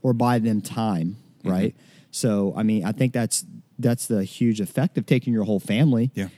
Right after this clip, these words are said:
Speaker 1: is the more people who know about this, the
Speaker 2: Mm-hmm.
Speaker 1: more people who study it, the more people who just accept that, hey, this could happen.
Speaker 2: Mm-hmm.
Speaker 1: I hope it never does.
Speaker 2: Mm-hmm.
Speaker 1: But, you know, I can still carry every single day.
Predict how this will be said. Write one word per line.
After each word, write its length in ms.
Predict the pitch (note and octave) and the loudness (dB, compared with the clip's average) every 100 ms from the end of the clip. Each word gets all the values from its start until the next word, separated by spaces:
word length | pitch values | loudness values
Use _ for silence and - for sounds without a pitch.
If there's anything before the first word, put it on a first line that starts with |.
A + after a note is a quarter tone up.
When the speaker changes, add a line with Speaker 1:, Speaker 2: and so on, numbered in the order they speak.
| _ | _
Speaker 1:
is 340 | A#2+ G#2+ G2 - _ _ _ | 2 2 0 -8 _ _ _
the 100 | A#2 | 2
more 220 | A2+ C#3+ C#3 | 6 6 6
people 320 | - C#3 C3 | 2 2 4
who 100 | B2+ | 4
know 160 | A2 G2+ | 4 4
about 260 | F2 E2 | 0 -4
this, 220 | - - | -8 -12
the 120 | - G2 | -4 -2
Speaker 2:
Mm-hmm. 100 | G#2 | 2
Speaker 1:
more 160 | C3+ | 2
people 280 | C3 C3+ B2 | 4 2 2
who 140 | A#2+ | 2
study 400 | A2 - F#2+ F2+ | 0 0 0 0
it, 100 | E2+ | -2
the 80 | - | -2
more 180 | G2+ B2 | 0 0
people 320 | - B2+ B2+ | 0 -2 -2
who 180 | A#2 A#2 | 0 2
just 260 | A2+ G2+ G2+ | 2 -2 -4
accept 560 | - - - C#3 - | -2 0 4 2 2
that, 80 | G2+ | 0
hey, 200 | B2 G#2+ | 2 0
this 260 | G2+ C3+ - | 2 0 4
could 240 | F#3 E3+ | 4 4
happen. 420 | D#3 D3+ F#3 F#3+ - - | 4 2 0 -2 -4 -10
Speaker 2:
Mm-hmm. 180 | F#2 G2 F#2+ | -8 -6 4
Speaker 1:
I 40 | |
hope 180 | D3 C#3+ | 6 6
it 80 | B2+ | 2
never 220 | C3 A#2 | 2 2
does. 340 | G#2+ A#2 D3 | 2 0 0
Speaker 2:
Mm-hmm. 180 | C#3 G2 F2+ _ _ _ | -2 -6 -8 _ _ _
Speaker 1:
But, 220 | C3+ F2 _ _ | -4 -4 _ _
you 80 | B2 | 2
know, 220 | C3 D#3 - | 4 2 0
I 100 | D#3 | 0
can 180 | - | 2
still 200 | E3+ F#3 | 2 2
carry 320 | C3 D3 C#3+ C3 | 2 2 4 4
every 160 | B2 | 2
single 280 | A#2+ B2+ A2 | 2 2 2
day. 340 | A2+ C#3 F#2+ | 0 -2 -4